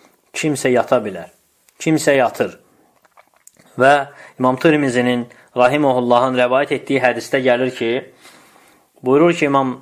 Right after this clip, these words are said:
Tirmizi rahimehullah, e, bu hədisini rəvayət edərkən Peyğəmbər sallallahu əleyhi və səlləm buyurdu ki, "Mən xafə ədləc", kim qorxarsa, gecənin sonunu ibadətdə keçirər.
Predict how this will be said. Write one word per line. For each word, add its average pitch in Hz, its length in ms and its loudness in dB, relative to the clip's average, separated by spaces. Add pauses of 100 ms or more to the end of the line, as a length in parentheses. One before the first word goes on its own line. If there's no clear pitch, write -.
Tirmizi 139 460 2
rahimehullah, 135 800 4 (640)
e, - 80 -4 (400)
bu 139 120 4
hədisini 135 560 -2
rəvayət 135 420 0
edərkən 156 540 0 (280)
Peyğəmbər 135 480 2
sallallahu 135 600 2
əleyhi 131 320 -2
və 127 100 2
səlləm 151 440 4 (580)
buyurdu 131 360 2
ki, 151 140 0
"Mən 131 260 0
xafə 156 480 4 (120)
ədləc", 107 500 -8
kim 151 300 0
qorxarsa, 143 680 4 (640)
gecənin 131 560 0
sonunu 131 360 0
ibadətdə 117 540 0
keçirər. 90 440 -6